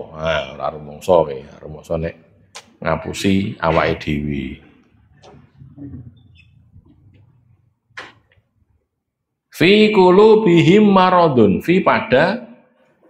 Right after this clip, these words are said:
qulubihim, hati-hati mereka,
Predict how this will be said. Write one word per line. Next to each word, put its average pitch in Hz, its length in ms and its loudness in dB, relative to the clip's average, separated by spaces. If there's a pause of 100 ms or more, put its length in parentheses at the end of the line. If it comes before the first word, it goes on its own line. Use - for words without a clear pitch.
(180)
qulubihim, 143 1120 4 (240)
hati-hati 90 960 2
mereka, 107 560 2